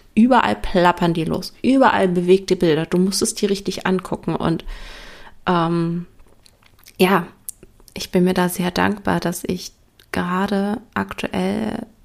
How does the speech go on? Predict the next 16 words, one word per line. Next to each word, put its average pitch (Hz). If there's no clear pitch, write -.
in 190
einem 180
sehr 180
geerdeten 185
und 175
verbundenen 190
Zustand 175
bin, 175
dass -
mir 185
das 185
sofort 202
bewusst 196
wird, 196
dass 190
ich, 196